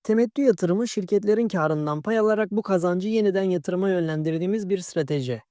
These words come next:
Her yıl aldığımız temettüleri portföyümüz yeteri büyüklüğe ulaşana kadar tekrar hisse almak için kullandığımızda bileşik getirinin gücü devreye girer. Zaten almış olduğumuz hisseler bize temettü veriyordu.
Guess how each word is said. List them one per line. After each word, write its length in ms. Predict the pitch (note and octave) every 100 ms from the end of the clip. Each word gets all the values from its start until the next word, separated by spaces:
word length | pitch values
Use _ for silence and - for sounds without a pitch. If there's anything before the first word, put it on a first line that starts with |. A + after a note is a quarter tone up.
| _
Her 240 | - A3+
yıl 180 | A#3+ A3
aldığımız 440 | G3 F#3+ G3 A3 -
temettüleri 600 | D#3+ D3 C3 C#3+ D#3+ G3
portföyümüz 580 | F#3 F3+ F3 G3 G#3 F3+
yeteri 400 | G3 G#3+ G#3+ G3
büyüklüğe 300 | E3+ E3+ D#3
ulaşana 500 | F3+ F#3+ G3 G3 F3
kadar 260 | D#3+ F#3+
tekrar 380 | F#3 G#3+ F#3+ D#3+
hisse 320 | E3 D#3+ G3
almak 340 | E3+ D3 C#3 -
için 240 | - B2+
kullandığımızda 880 | F#3 G3 G3 G3 G3 G3 F#3 G3+ F#3+
bileşik 420 | G#3+ G#3+ G#3 F#3 F3
getirinin 360 | D#3+ E3 F#3+
gücü 280 | G#3 E3+ D3
devreye 380 | C#3 C3+ C3 A#2+
girer. 320 | B2 A#2 - _ _
Zaten 340 | D#3 G#3+ A#3 G#3+
almış 380 | G3 G#3 A3
olduğumuz 460 | F#3 D#3+ D3+ D3 C3
hisseler 500 | F#3+ - F3+ F#3 E3+
bize 160 | E3 F#3+
temettü 440 | F3 E3+ - A3+
veriyordu. 520 | G3+ F3 C#3+ B2 A#2